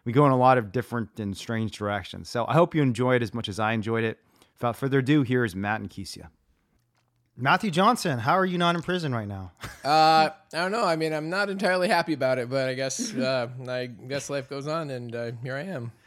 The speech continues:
Speaker 1: All right, we're gonna have to dig into that one a little bit more, but I'm, I'm excited to have you on, and, and Kesia too.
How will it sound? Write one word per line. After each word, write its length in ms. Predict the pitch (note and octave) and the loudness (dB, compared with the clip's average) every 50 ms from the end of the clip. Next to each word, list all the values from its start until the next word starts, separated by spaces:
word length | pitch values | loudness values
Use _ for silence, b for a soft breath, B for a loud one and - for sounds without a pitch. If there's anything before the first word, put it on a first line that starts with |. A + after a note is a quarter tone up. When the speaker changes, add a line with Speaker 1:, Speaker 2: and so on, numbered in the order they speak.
| b b b b b b b | b b b b b b b
Speaker 1:
All 80 | C3 B2 | -6 -4
right, 80 | A2+ | -2
we're 80 | C3 D#3 | 0 2
gonna 160 | E3+ F#3 F3+ | 4 4 6
have 80 | E3 D3 | 4 4
to 80 | C#3+ | 2
dig 200 | C3 A#2 C#3 C3+ | 0 0 0 0
into 140 | C3+ B2 A2+ | 0 0 0
that 180 | A#2 B2 B2 B2 | 2 2 2 0
one 100 | A#2 A#2 | 0 -2
a 60 | A2+ | -4
little 140 | A2 A2 G#2+ | -4 -6 -6
bit 100 | G#2+ G#2+ | -6 -6
more, 280 | A2+ A2 A2+ A2 G#2+ | -6 -4 -4 -4 -4
but 220 | G2+ G2+ A2 A2 G#2+ - | -6 -6 -8 -8 -10 -10
I'm, 180 | A2+ G#2+ A#2+ B2 | -10 -10 -10 -8
I'm 80 | B2+ A#2+ | -8 -8
excited 320 | G#2+ - - C#3+ C#3 C3+ | -4 -2 0 0 2 2
to 80 | C3 B2+ | 2 2
have 160 | C3 B2+ A#2+ | 0 0 0
you 120 | A#2+ A#2+ | 0 -2
on, 300 | A#2 A#2+ A#2+ A#2+ A#2+ A#2 | 0 0 0 0 0 -2
and, 180 | A2+ A2 G#2+ A#2+ | -2 -4 -6 -8
and 120 | C3+ A#2+ G#2 | -8 -10 -8
Kesia 420 | - D3 C#3 - - C3 B2+ G#2+ | -6 -6 -6 -6 -4 -6 -6 -6
too. 340 | - - B2 A#2+ B2 B2 | -6 -4 -4 -2 -2 -4